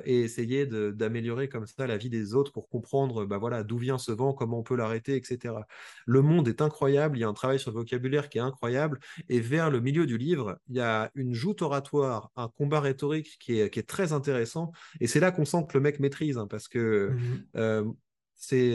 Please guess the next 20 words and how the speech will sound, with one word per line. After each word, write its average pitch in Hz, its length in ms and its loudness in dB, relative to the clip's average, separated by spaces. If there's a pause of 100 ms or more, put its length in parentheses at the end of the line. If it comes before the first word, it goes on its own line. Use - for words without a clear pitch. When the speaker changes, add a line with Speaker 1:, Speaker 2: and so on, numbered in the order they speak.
Speaker 1:
euh, 110 540 0
ils 135 140 -4
se - 160 2
battent 143 420 4
à 120 80 -4
coups 139 240 -6
de, 110 300 -2 (240)
à 117 100 0
coups 131 160 -4
de 117 80 2
palindrome, 127 720 4
à 107 80 -2
coups 127 240 -8
de, 98 640 -2 (240)
enfin, 120 80 -4
c'est, 123 160 -2
c'est 131 160 -2
très, - 160 0
très 131 220 0
bien. 107 300 -2